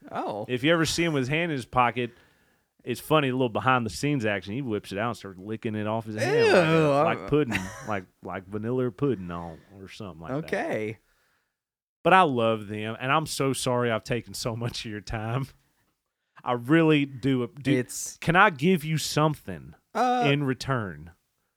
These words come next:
Speaker 2: Should I start my own podcast?
Speaker 1: Oh, no.
Speaker 2: And ha-, no?
Speaker 1: No.
Speaker 2: I'm so sorry for suggesting it. I meant no offense by it.
Speaker 1: But I do appreciate you coming in.
Speaker 2: Well,
Speaker 1: Uh,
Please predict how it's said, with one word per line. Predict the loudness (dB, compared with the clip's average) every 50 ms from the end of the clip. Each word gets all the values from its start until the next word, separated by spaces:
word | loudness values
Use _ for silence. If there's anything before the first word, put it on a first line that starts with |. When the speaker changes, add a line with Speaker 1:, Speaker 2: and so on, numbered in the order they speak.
| _ _
Speaker 2:
Should | -10 -4 0 2
I | 2 2
start | 2 0 2 4 4 4 2 0
my | 0 0
own | 2 2 2 0 0 0
podcast? | 2 2 4 4 2 0 -4 -6 -4 -4 -4 -4 -4 0 2
Speaker 1:
Oh, | 4 4 4 4 2 -2 -8 -10 -8
no. | -4 -4 -2 -2 -2 -2
Speaker 2:
And | -2 -2
ha-, | -2 -2 -2 -4 _ _ _ _ -2
no? | 2 4 6 6 6 4 4 2
Speaker 1:
No. | 0 2 2 2 4 4
Speaker 2:
I'm | 2 2 0
so | 0 0 2 2 2 2
sorry | 0 -2 0 0 2 0 0
for | -2 -6 -10
suggesting | -10 -12 -12 -10 -8 -8 -8 -8 -10 -12 -14 -12
it. | -12 -12 -14 _ _ _ _ _ _ _ _ _ _ -4
I | -2
meant | -2 -2 -2 -4 -4
no | -4 -4 -4 -4
offense | -6 -8 -10 -12 -10 -10 -10 -10
by | -10 -12 -12 -12 -12 -12 -12
it. | -10 -4 2
Speaker 1:
But | 4 4 4 4 2 -2 _ -2
I | 0 0 0
do | 0 0 0 0
appreciate | -2 -2 -2 -4 -4 -4 -4 -2 -2 -2 -2
you | -2 -4
coming | -4 -4 -4 -2 -2 -4 -4
in. | -6 -6 -8 -10 -12 -14 -18 _ _ _ _ _ _ _ _
Speaker 2:
Well, | -10 -4 -2 0 2 2
Speaker 1:
Uh, | 2 0 -2 -4 -6